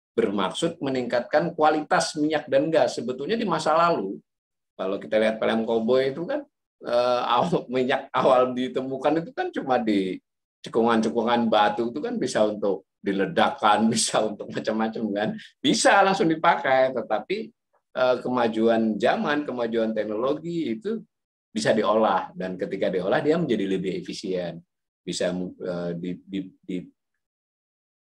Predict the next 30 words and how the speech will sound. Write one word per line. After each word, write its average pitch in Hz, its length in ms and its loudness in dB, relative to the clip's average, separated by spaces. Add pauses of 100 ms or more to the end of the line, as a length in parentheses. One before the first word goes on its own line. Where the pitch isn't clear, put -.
(100)
di, 90 480 -6
apa 92 240 -8
namanya, 92 400 -8
dipilah-pilah, 107 960 0
jadi 82 480 -10 (480)
ada 85 320 -8
yang 82 240 -6
sangat 85 400 -12 (240)
kualitas 85 480 -8
apa, 107 480 0
ada 90 80 -2
yang 87 160 -6
kualitas 87 480 -6
apa, 101 400 -2
yang 85 160 -2
ini 90 160 -6
untuk 87 160 -8
apa, 90 160 -6
sampai 127 480 0
kepada, 143 560 -4 (560)
eh, 110 80 2
lilin 165 560 2
ya, - 160 -2 (160)
aspal 135 560 0
itu 214 80 -10
kan 330 160 -2
bagian 131 400 -2
dari 107 240 2
migas 117 480 -2
kan, 90 160 -6